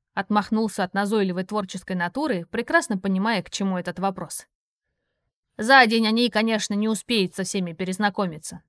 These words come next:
Да и сколько можно грузить читателей грустными историями? Давай в следующих продах пошалим». «А давай», автор улыбнулась. «Только всё равно придётся знакомить всех с историей леса и его жителей».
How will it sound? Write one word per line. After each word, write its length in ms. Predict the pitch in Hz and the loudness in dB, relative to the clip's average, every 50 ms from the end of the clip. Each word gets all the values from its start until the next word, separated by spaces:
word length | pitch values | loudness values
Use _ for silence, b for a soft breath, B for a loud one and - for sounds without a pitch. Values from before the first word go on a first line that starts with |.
| _ _ _ _ _ | _ _ _ _ _
Да 160 | _ 208 190 214 | _ -2 0 2
и 160 | 220 240 247 | 2 2 0
сколько 400 | 247 - - 277 302 - - 277 | 0 0 0 0 0 2 0 2
можно 320 | 262 277 285 254 254 247 | 2 4 4 4 4 2
грузить 480 | 233 233 262 302 269 269 240 190 - - | 4 2 2 2 2 0 0 0 -2 -8
читателей 540 | - - 214 - 247 247 - 214 202 196 196 | -6 -6 2 4 4 4 4 2 0 0 0
грустными 500 | 185 214 240 226 - - 190 190 202 214 | 0 0 -2 -2 -2 -2 -2 0 0 0
историями? 580 | 220 - - 240 208 185 170 156 151 147 139 _ _ _ _ _ _ _ _ _ | -2 0 0 0 0 0 -2 -6 -10 -12 -16 _ _ _ _ _ _ _ _ _
Давай 280 | 185 196 214 269 403 381 | 0 4 4 4 4 4
в 40 | |
следующих 580 | - - 240 262 269 262 220 220 - - 202 - | 2 0 2 2 2 2 2 0 -2 -6 -8 -8
продах 380 | _ 294 349 392 233 202 - _ | _ 0 2 2 2 0 -4 _
пошалим». 600 | _ - 247 - 311 320 302 240 180 143 147 - _ _ _ _ _ _ _ _ _ _ _ _ _ _ _ _ | _ -4 -2 0 2 2 2 0 -2 -4 -8 -16 _ _ _ _ _ _ _ _ _ _ _ _ _ _ _ _
«А 100 | - - | 4 4
давай», 480 | 254 247 285 285 233 208 196 190 185 - - _ _ _ _ _ | 6 6 4 4 4 0 0 -2 -4 -8 -14 _ _ _ _ _
автор 320 | - 233 226 - - 208 | 0 0 0 0 -2 -2
улыбнулась. 720 | 196 208 220 240 226 214 208 185 175 165 170 - - - _ _ _ _ _ _ _ _ _ | 0 0 0 0 2 2 2 0 0 -2 -6 -10 -12 -16 _ _ _ _ _ _ _ _ _
«Только 300 | _ - 277 277 254 285 | _ -4 -2 0 0 -2
всё 140 | 269 - 294 | 2 4 4
равно 280 | 277 277 269 262 233 190 | 4 4 4 4 2 2
придётся 400 | 208 214 214 220 220 190 - 220 | 0 0 0 0 -2 -2 -4 -2
знакомить 500 | 202 220 214 208 - 269 254 220 196 185 | 0 0 0 2 2 2 2 2 0 -4
всех 280 | - - 220 196 - | -2 -4 -4 -4 -2
с 80 | - - | -4 -4
историей 420 | 220 - - 254 226 208 202 196 | -4 0 0 2 2 4 2 2
леса 320 | 202 226 262 262 - - 196 | 2 2 0 0 -2 -4 -4
и 60 | 185 | -4
его 320 | 185 190 196 208 208 226 | -4 -4 -4 -4 -4 -2
жителей». 520 | 214 202 196 175 - 170 165 165 156 - | -2 -2 -4 -4 -4 -10 -12 -12 -14 -16